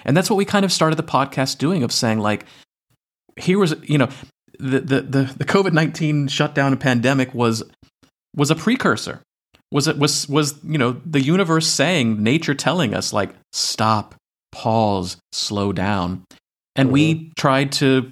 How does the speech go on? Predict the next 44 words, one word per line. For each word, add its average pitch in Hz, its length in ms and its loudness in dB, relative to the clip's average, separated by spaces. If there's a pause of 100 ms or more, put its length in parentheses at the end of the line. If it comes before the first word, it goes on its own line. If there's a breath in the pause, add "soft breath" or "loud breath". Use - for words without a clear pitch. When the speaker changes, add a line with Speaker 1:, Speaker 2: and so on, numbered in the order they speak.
Speaker 1:
start 120 240 0
the - 60 -10
podcast 113 560 0
and 107 80 0
rethink 113 260 0
the 113 80 -8
company 143 340 -2
of 107 80 -2
going, 101 220 0
like, 101 160 -4
"Okay, 151 240 -4
well, 110 260 -4 (140)
what 117 280 -2
do 156 40 0
we 151 80 2
talk 160 260 -2
about? 107 220 -4
Who 196 160 2
do 208 60 2
we 131 100 4
talk 92 280 -2
to? 78 240 -6 (600 loud breath)
Who 165 160 2
needs 147 280 2
Speaker 2:
Mm. - 20 -6
Speaker 1:
to 135 60 -2
be 123 80 2
heard? 135 460 0 (400 loud breath)
Uh, 113 460 2
how 135 240 0
are 135 40 4
we 139 80 4
gonna 127 180 4
make 165 260 0
it?" 98 160 -6 (840)
But 156 100 4
what 170 180 4
if 233 120 0
we 180 140 2
actually 139 320 0
said, 123 360 0 (540)
uh, 110 420 -2 (460)
"It 147 160 2
is. 123 400 2